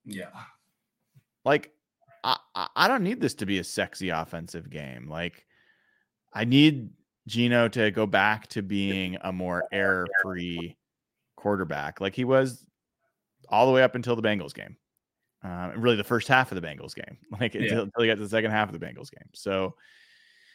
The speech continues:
Speaker 2: um, but yeah, I don't know about you. I'm, like, dying to see Devin Witherspoon hopefully pick six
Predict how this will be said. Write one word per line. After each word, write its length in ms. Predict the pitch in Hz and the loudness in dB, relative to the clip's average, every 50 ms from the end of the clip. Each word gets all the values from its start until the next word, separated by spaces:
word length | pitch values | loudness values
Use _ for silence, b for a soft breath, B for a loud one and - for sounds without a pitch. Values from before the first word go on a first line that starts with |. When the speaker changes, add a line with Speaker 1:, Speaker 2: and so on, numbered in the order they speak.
| b b b b - | b b b b 0
Speaker 2:
um, 580 | 107 117 117 113 113 110 104 98 98 95 101 139 - _ _ _ _ _ _ _ _ _ _ _ _ _ _ _ _ _ _ _ _ _ _ - | 4 6 8 8 6 6 4 0 -4 -6 -8 -12 -18 _ _ _ _ _ _ _ _ _ _ _ _ _ _ _ _ _ _ _ _ _ _ -4
but 140 | - 131 | -4 -2
yeah, 440 | 120 131 151 202 254 226 - - 71 76 - _ _ _ _ _ _ _ _ _ _ | 0 4 6 8 8 8 6 4 0 -8 -12 _ _ _ _ _ _ _ _ _ _
I 120 | - - - | 2 2 4
don't 100 | - - | 6 6
know 40 | |
about 100 | 240 226 | 4 4
you. 100 | 247 277 | 4 4
I'm, 160 | 220 180 214 254 | 4 4 4 2
like, 180 | 262 196 151 | 0 0 2
dying 340 | 120 151 143 175 269 285 214 | 4 4 4 4 2 0 0
to 60 | 147 131 | -2 -2
see 260 | - - 127 117 113 | -2 0 0 0 2
Devin 360 | 107 113 110 107 107 104 101 | 4 4 4 4 4 2 0
Witherspoon 540 | 104 107 110 110 107 - - - 104 98 95 | 0 2 2 0 0 -2 -2 -2 -2 -2 -2
hopefully 440 | 92 98 104 117 - - 117 104 95 | -2 -2 -4 -4 -2 -2 -2 -2 -2
pick 300 | 90 - 104 95 - - | -2 -2 -4 -4 -4 -6
six 600 | - - 98 90 - - - - - - - - | -8 -6 -6 -6 -6 -10 -16 -16 -16 -18 -20 -20